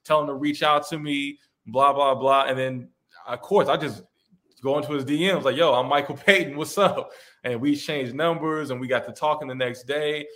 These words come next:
Shortly thereafter, I flew back from,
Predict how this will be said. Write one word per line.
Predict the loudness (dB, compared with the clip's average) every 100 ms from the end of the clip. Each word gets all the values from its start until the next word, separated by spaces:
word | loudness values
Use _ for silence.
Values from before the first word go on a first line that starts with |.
| _ _ _
Shortly | -4 -2 -2
thereafter, | -2 2 4 4 0 -2 0 0
I | -2
flew | -4 -14 -6 -4 0
back | 4 4 2 -2
from, | -2 0 -2 -4